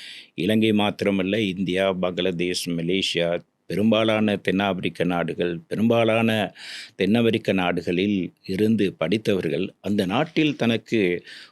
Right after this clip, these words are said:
ஒரு படித்ததற்கு, தாம் கற்றுக்கொண்டதற்கு ஏற்ற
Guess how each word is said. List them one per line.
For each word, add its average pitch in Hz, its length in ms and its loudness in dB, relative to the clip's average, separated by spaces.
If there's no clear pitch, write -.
ஒரு 107 300 0
படித்ததற்கு, 131 960 2
தாம் 95 280 0
கற்றுக்கொண்டதற்கு 120 840 0
ஏற்ற 92 580 0